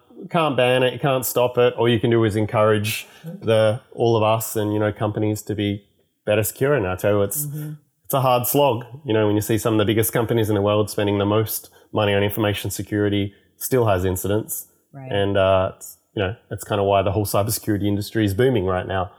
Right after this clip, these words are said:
Speaker 2: Right.
Speaker 1: Right? You know, I can't, I think of, like, we've been doing this Intel four seven one seven or eight years, and it feels like the problem's getting worse every year. So sometimes you,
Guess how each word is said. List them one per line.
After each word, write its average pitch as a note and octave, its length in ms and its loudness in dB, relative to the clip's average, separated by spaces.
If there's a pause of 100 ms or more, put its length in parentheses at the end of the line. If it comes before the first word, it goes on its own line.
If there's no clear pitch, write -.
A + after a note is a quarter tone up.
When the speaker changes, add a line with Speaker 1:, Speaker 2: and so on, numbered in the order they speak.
Speaker 2:
Right. C#3 180 -18
Speaker 1:
Right? A2 240 0 (580)
You G#2 120 0
know, G2+ 180 0 (220)
I D#3 80 0
can't, D3+ 160 0
I B2+ 60 0
think C#3 180 2
of, A#2+ 120 4
like, A2+ 180 2
we've B2 120 2
been A#2 100 2
doing A2 180 4
this - 340 0 (340)
Intel A2 260 2
four G#2 140 2
seven G#2 200 -2
one G#2 160 2
seven G#2 260 2
or G2 120 0
eight G2 140 0
years, G2+ 380 2
and G2+ 120 -2
it - 100 -8 (260)
feels B2+ 220 2
like A2 120 0
the A#2+ 80 0
problem's G#2 520 0
getting G2+ 240 2
worse A2 300 2
every G2+ 180 2
year. G2+ 240 4
So A2+ 120 -2
sometimes G#2+ 500 0
you, G#2 240 4